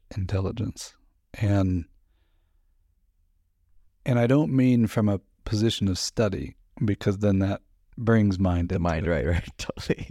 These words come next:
Speaker 1: You know? Um, but from a level of experience to see what can unfold through implicit trust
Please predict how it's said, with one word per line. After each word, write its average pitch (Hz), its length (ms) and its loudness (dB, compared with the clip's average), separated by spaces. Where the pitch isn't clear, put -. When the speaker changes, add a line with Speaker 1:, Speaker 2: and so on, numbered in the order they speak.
Speaker 1:
You 101 140 -2
know? 92 200 2
Um, 107 580 -2
but 113 360 0
from 123 220 0
a 110 60 4
level 120 380 2
of 101 100 2
experience 107 1200 0
to 120 180 -8
see 139 540 -2
what 127 240 2
can 117 280 -2
unfold 107 840 0
through 117 280 0
implicit 113 600 -2
trust - 680 -4